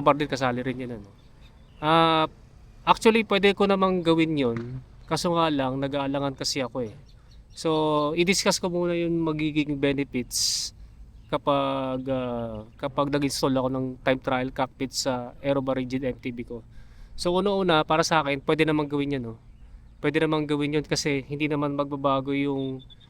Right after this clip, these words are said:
ah, position ng, ah, position ko kapag naka-aero bar kasi, ah, yan, di ba, di ba ngayon, naka ano na to, naka,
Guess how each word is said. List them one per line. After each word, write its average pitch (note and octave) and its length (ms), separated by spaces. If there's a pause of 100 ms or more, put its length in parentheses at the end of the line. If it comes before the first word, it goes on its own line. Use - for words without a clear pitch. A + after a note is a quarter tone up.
(400)
ah, C#3 320 (240)
position D#3+ 480
ng, D3 280 (200)
ah, C3+ 220 (180)
position F#3+ 400
ko E3+ 160
kapag D3+ 320
naka-aero C#3 480
bar C#3 160
kasi, C3+ 400 (560)
ah, D#3+ 400
yan, D#3+ 240 (480)
di D#3 160
ba, D#3 320 (400)
di E3 80
ba F3 160
ngayon, F#3 240
naka D#3 240
ano D3+ 160
na D3+ 80
to, E3 160
naka, C#3 560